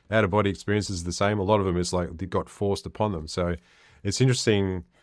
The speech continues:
uh, that y-, you don't have to be in that category. If you have a real interest, you can actually learn how to develop those abilities. So where did that start for you? Where did the interest in this sort of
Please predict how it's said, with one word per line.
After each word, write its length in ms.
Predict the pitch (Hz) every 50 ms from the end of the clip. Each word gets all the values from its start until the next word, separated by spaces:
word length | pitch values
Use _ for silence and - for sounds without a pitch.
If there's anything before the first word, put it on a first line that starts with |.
| _ _ _ _ _ -
uh, 460 | 92 92 92 90 90 90 90 90 90
that 220 | 87 87 95 95 - -
y-, 140 | 101 98 - -
you 120 | - 101 104
don't 220 | 104 110 107 98
have 240 | 90 117 120 120 -
to 100 | - 113
be 280 | 87 98 95 92 92 90
in 80 | 87
that 140 | 90 90 87
category. 320 | - 110 101 90 85 87
If 100 | 87 -
you 80 | 101 92
have 140 | 104 101 95
a 40 | 92
real 220 | 90 98 90 92
interest, 360 | 104 101 - 95 87 - -
you 80 | 92 90
can 140 | 90 92 87
actually 440 | 87 87 - - 87 87 80 78 - _ _ _ _ _ _ _
learn 600 | - 90 85 98 101 101 101 98 95 92 92 98 98 87
how 260 | 80 90 92 92 92
to 320 | 90 - - 95 92 90 87
develop 360 | 82 85 92 95 92 90 -
those 220 | 92 92 87 80
abilities. 600 | 85 80 107 110 117 107 90 90 87 - - - _ _ _ _ _ _ -
So 320 | - - 120 113 113 110
where 240 | 104 113 135 156 160
did 100 | 151 131
that 180 | 139 113 -
start 360 | - - - 120 120 110 107 -
for 80 | -
you? 240 | 110 113 123 120 101
Where 180 | 104 113 120 120
did 140 | 117 98
the 200 | 101 104 104 104
interest 460 | 101 107 110 110 - 117 101 - - 104
in 460 | 101 101 101 98 98 98 98 98 - _ _ _ _ _
this 320 | 98 92 87 95 107 -
sort 340 | - - - - - 104 98
of 180 | 101 92 82